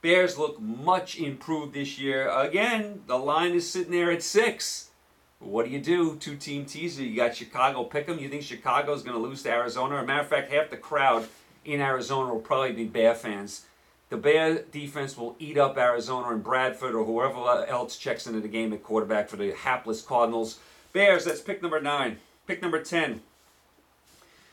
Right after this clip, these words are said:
Let's go to Kansas City, Arrowhead Stadium, and some barbecue,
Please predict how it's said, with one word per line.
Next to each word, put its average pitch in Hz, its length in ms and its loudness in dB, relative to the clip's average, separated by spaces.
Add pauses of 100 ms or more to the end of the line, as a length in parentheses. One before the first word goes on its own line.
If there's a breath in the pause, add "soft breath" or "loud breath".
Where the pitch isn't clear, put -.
(340 soft breath)
Let's 127 240 -8
go 127 220 0
to 110 80 -2
Kansas 160 580 -6
City, 110 480 -8
Arrowhead 147 640 2
Stadium, 156 760 -4 (840)
and 135 160 -4
some 165 220 -2
barbecue, 139 760 2